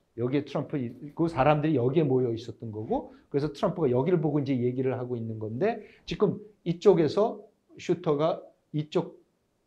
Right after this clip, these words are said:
지붕 위에 올라가서 총을 쏜 거죠. 그래서 트럼프가 이쪽을 보는 순간에 이제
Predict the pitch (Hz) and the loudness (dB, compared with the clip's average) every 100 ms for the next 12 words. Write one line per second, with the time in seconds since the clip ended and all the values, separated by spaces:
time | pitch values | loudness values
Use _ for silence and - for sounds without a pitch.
0 | _ - 156 156 139 120 113 104 101 180 | _ -2 0 0 2 2 0 -2 -4 -6
1 | - - _ - 196 107 - _ _ - | -6 -14 _ -8 -6 -6 -10 _ _ -8
2 | 208 123 95 139 226 - _ 139 139 156 | -6 -6 -6 -8 -10 -14 _ -2 -2 -4
3 | - 196 180 180 180 196 185 156 - 139 | -4 -4 -4 -2 -2 0 0 0 0 -2
4 | 139 139 135 - 151 131 127 185 240 - | -2 -6 -8 -10 -6 -4 -2 -4 -6 -16
5 | _ 113 101 | _ -4 -4